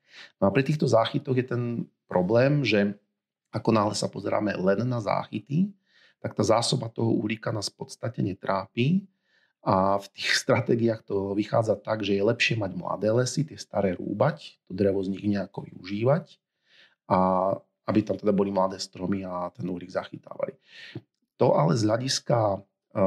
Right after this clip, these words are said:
bilancie uhlíka v atmosfére je veľmi pomýlený prístup, pretože ten uhlík z toho dreva, a na to sú vedecké výskumy,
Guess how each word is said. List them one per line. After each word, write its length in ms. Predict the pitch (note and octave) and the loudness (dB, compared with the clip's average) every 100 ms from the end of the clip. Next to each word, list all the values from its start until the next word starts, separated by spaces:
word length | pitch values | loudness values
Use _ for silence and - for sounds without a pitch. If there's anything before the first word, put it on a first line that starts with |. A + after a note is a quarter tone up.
| F#2 F#2 | 2 2
bilancie 560 | A2+ A#2 B2+ - A2+ | 2 2 0 0 0
uhlíka 400 | - A2 A#2+ - | 0 -2 -2 -2
v 100 | F#2 | -2
atmosfére 600 | G#2+ - A#2+ - - A2 G2+ | -2 -2 -2 -2 0 2 4
je 80 | |
veľmi 260 | A2+ B2 G#2+ | 4 4 2
pomýlený 540 | - B2+ A#2 G2+ F#2+ F#2+ | 2 2 4 2 -2 -6
prístup, 640 | G2 F#2 - - B2+ D3+ _ _ _ _ _ _ _ | -8 -6 -6 0 0 -2 _ _ _ _ _ _ _
pretože 800 | - G2 G#2+ G2+ G#2+ G2+ F#2+ - _ | 0 2 2 2 4 2 0 -6 _
ten 80 | F#2+ | 0
uhlík 400 | A#2+ C3+ D#3 - | 4 4 2 -2
z 80 | - | -8
toho 240 | F#2 G2 | -8 -6
dreva, 540 | G#2+ B2 G2 G#2+ C#3 | 0 2 2 2 0
a 100 | D#3 | -4
na 160 | F#2 F#2+ | -6 -8
to 80 | - | -6
sú 220 | - F#2 | -6 0
vedecké 340 | F#2+ G2 - | 0 0 -4
výskumy, 560 | G2 F#2 - - A2 A#2+ | -6 -4 -4 -2 -2 0